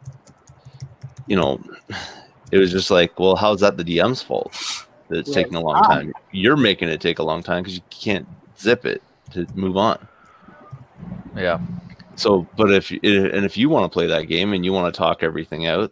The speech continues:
Speaker 1: then how's that the D M's fault the game's moving slowly? Like, that's
Speaker 3: What I,
Speaker 1: clearly
Speaker 3: what I
Speaker 1: your
Speaker 3: like
Speaker 1: fault.
Speaker 3: to do in that situation as a D M, though, like, if they're taking a long time trying to, let's say, raise that portcullis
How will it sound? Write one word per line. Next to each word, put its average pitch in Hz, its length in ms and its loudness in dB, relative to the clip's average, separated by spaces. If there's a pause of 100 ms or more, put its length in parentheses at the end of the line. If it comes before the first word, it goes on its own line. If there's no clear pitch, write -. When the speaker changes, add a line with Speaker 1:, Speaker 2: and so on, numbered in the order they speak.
Speaker 1:
then 85 500 -4 (760)
how's 92 220 0
that 104 160 2
the 78 80 -6
D 87 140 0
M's 117 200 0
fault 82 220 0
the 82 80 -6
game's 80 260 -6
moving 78 240 -8
slowly? 76 380 -4
Like, 76 260 -6
that's - 260 -2
Speaker 3:
What 113 120 2
I, 113 40 0
Speaker 1:
clearly 98 220 0
Speaker 3:
what 120 100 4
I 143 100 4
Speaker 1:
your 160 80 4
Speaker 3:
like 117 160 2
Speaker 1:
fault. - 60 -6
Speaker 3:
to 107 60 -4
do 104 300 0
in 98 80 -6
that 104 180 -2
situation 101 480 -4
as 90 180 -6
a 80 60 -10
D 85 220 -8
M, 101 240 -2
though, 80 280 -4 (480)
like, 92 200 -4
if 87 100 -14
they're 104 120 0
taking 101 340 0
a 87 140 -4
long 95 300 2
time 95 580 -2 (360)
trying 92 360 -2
to, 90 520 -4 (400)
let's 98 120 -8
say, 104 120 0
raise 87 320 0
that 92 220 -2
portcullis 98 560 -4